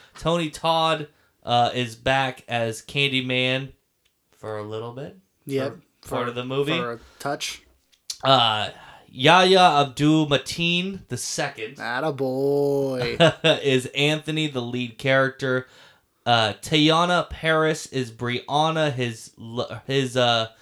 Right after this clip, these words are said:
Speaker 1: f-, uh,
Speaker 2: Girlfriend.
Speaker 1: significant other. Yeah.
Speaker 2: Yep.
Speaker 1: Uh, Coleman Domingo is William Burke, the elder gentleman they talk about. Vanessa Estelle is back as Anne-Marie.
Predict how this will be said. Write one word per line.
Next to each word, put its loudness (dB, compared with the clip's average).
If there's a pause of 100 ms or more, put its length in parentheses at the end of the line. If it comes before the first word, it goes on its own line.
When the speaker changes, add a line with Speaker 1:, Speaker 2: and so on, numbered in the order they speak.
(260)
Speaker 1:
f-, -20
uh, 0 (100)
Speaker 2:
Girlfriend. 2
Speaker 1:
significant 2
other. 2 (200)
Yeah. -2 (120)
Speaker 2:
Yep. -10 (680)
Speaker 1:
Uh, 4 (420)
Coleman 2
Domingo 2
is -6
William 2
Burke, 0
the -8 (320)
elder -4
gentleman -4
they -4
talk 0
about. 2 (400)
Vanessa 2
Estelle 2
is 0
back -4 (120)
as -16 (120)
Anne-Marie. 2